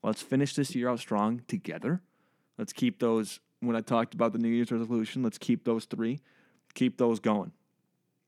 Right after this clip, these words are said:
We're almost done. We got two months left in this year.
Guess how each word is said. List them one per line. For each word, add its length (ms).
We're 100
almost 280
done. 260
We 140
got 280
two 220
months 340
left 240
in 100
this 200
year. 280